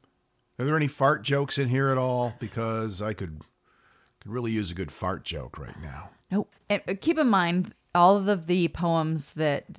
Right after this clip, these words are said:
Speaker 2: that I'm referencing have been translated. I mean, they're, it's, they're, they're not written in English.
Speaker 1: You might lose some of the impact.
Speaker 2: Right.
Speaker 1: Okay.
Speaker 2: Though that one I think is beautiful and
Speaker 1: It's
Speaker 2: amazing
Speaker 1: pretty
Speaker 2: and,
Speaker 1: impactful.
Speaker 2: yeah.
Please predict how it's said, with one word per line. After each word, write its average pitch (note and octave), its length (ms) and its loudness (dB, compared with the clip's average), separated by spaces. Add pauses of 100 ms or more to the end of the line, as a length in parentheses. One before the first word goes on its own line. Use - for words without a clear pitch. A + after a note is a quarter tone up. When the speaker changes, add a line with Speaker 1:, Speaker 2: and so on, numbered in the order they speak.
(140)
Speaker 2:
that D#3 220 0
I'm D#3 160 0
referencing D#3 680 0
have D#3+ 280 2
been D3+ 140 0
translated. - 920 -4 (240)
I - 60 -4
mean, C#3+ 260 -2
they're, - 200 -4 (140)
it's, - 300 -14 (180)
they're, - 380 -8
they're D#3 220 -6
not C#3+ 200 -4
written C#3+ 260 -8
in - 140 -8
English. - 440 -12 (100)
Speaker 1:
You C3 80 4
might G2+ 220 0
lose G2 260 -4
some F#2 200 -2
of F2 80 -6
the F2+ 140 -6
impact. F#2 560 -6
Speaker 2:
Right. E3+ 380 4
Speaker 1:
Okay. F3+ 200 -6
Speaker 2:
Though G3 320 8
that G#3 240 8
one F#3+ 140 6
I E3 100 4
think E3 220 0
is D3+ 180 2
beautiful D#3 420 0
and C#3+ 80 0
Speaker 1:
It's D3 60 -2
Speaker 2:
amazing D3 440 0
Speaker 1:
pretty F#2+ 240 2
Speaker 2:
and, D#2+ 120 -4
Speaker 1:
impactful. - 540 -8 (200)
Speaker 2:
yeah. - 60 -16